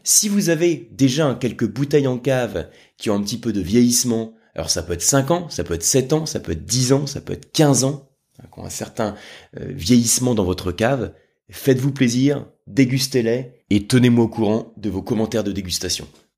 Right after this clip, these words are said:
Merci beaucoup en tout cas pour votre attention, j'espère vous retrouver très vite, hein, sur un prochain podcast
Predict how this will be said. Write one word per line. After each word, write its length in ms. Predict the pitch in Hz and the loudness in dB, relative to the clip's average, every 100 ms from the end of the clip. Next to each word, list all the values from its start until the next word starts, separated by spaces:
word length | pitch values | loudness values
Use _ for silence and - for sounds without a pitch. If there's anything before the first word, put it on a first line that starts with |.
| - | -4
Merci 420 | 104 143 160 190 | 4 4 4 0
beaucoup 260 | 180 190 196 | -2 0 0
en 60 | |
tout 140 | 170 160 | 0 2
cas 120 | 165 | 2
pour 140 | 139 | 2
votre 220 | 117 113 117 | 0 0 -2
attention, 540 | 113 110 143 156 - | -2 -2 0 -2 -2
j'espère 380 | 127 131 - 131 | -4 -4 0 0
vous 80 | 117 | 0
retrouver 300 | 110 117 113 | -4 -2 0
très 180 | - 139 | 2 4
vite, 220 | 147 151 | 4 2
hein, 60 | 101 | 0
sur 220 | - 156 | 0 0
un 80 | 127 | 0
prochain 380 | - 120 - 101 | 0 -2 -2 -4
podcast 760 | 101 - 175 185 - - | -6 -2 -2 0 -2 -2